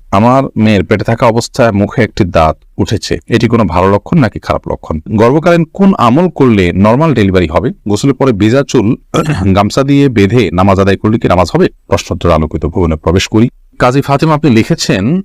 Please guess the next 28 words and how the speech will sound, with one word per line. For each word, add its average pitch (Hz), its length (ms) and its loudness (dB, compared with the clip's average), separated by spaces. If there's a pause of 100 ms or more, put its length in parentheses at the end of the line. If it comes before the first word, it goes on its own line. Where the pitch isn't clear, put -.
মহিলাদের 170 440 2
নামাজরত 131 440 0
অবস্থায় 135 440 0
যদি 147 200 0
আজান 101 400 0
হয়, 73 180 -2
তাহলে 117 240 0
কি 120 100 -2
নামাজ 82 340 0
পড়া 98 400 2
চালু 80 200 0
রাখা 80 200 0
যাবে? 78 200 0 (220)
যাবে, 85 240 -2
কোনো 80 220 -4
অসুবিধা 123 320 2
নেই। 123 160 -2 (360)
আজান 104 280 0
হওয়া 104 280 2
হলে 110 260 2
নামাজ 98 300 0
বন্ধ 120 180 2
করে 127 180 0
ফেলতে 95 220 0
হবে, 92 160 0
কোনো 90 160 -2
কথা 90 200 0
নেই। 85 160 0